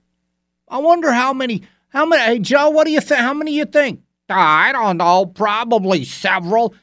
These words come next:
"I think it's more than that. Uh, hey, I got an idea. I got an idea. Why don't we allow firearms to be sold illegally and then see whose hands they end up with?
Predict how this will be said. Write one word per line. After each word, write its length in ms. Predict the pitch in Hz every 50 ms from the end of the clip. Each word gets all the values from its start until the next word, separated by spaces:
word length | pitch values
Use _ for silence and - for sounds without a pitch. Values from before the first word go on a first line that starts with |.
| _ _ - 247
"I 260 | 214 214 214 240 226
think 220 | - 240 240 214
it's 140 | 202 190 196
more 240 | 208 220 226 220 214
than 140 | 208 196 190
that. 340 | 220 233 226 170 - -
Uh, 540 | - 180 - - 185 190 185 190 196 190 180 - _ _ _ -
hey, 140 | 220 240
I 120 | 240 247 262
got 240 | 220 240 233 233 226
an 100 | 220 226
idea. 680 | 220 226 214 180 165 208 240 254 233 180 - - - _ _ _ _ _ _ _ _ -
I 140 | - 240
got 180 | 226 269 247 247
an 100 | 233 220
idea. 400 | 214 214 185 160 180 180 - - _ _ _ _ _ _
Why 260 | - 175 202 233 269
don't 220 | 277 294 294 277 226
we 180 | 247 240 226
allow 680 | 208 185 180 170 190 196 196 175 107 92 76 69 67 - _ _ _ _ _ _ _ _ _ _ _ _ _ _ _ _ _ _ _ _ _ _ _ _ _ _ _ _ _
firearms 680 | - - - 220 226 247 247 240 226 226 220 202 170 143
to 60 | 170 175
be 120 | 202 185
sold 420 | 185 - - 226 220 208 196 160 - -
illegally 840 | - 214 247 247 233 226 247 240 202 170 135 117 110 95 101 117 127 _ _ _ _ _ _ _ _ _ _ _ -
and 160 | - 180 190
then 120 | 226 208
see 720 | 185 - - - - 269 277 269 269 247 226 226 226 226 214 - _ _ _ _
whose 360 | - - 254 254 233 - -
hands 440 | 151 196 240 254 254 254 240 185 165
they 240 | 233 233 220 214 220
end 160 | 233 226 220
up 220 | 262 269 262 - -
with? 400 | 180 143 131 - - 139 -